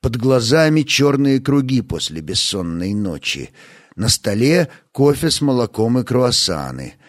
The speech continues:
Выслушав подробный отчет,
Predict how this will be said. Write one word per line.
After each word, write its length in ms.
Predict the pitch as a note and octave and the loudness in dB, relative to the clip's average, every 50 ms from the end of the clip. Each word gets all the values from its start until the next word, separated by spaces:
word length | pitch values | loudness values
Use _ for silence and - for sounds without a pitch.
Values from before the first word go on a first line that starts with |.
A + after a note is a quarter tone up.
| _ _ _ _ _ _ _ | _ _ _ _ _ _ _
Выслушав 720 | C3 D3+ G#3+ G#3 - - E3 D3 B2+ G2+ G#2+ A2 F#2 - | 0 2 2 2 0 0 0 0 0 0 -2 -6 -6 -4
подробный 580 | - C3 C3 B2+ D3 F#3 F#3+ D3+ C#3 C3 A2+ G2+ | -2 0 2 2 2 2 2 2 0 0 0 -2
отчет, 560 | E2 - - - - F#2+ F#2+ B2+ - - - | -4 -4 -4 -4 -4 -4 -4 -6 -8 -12 -18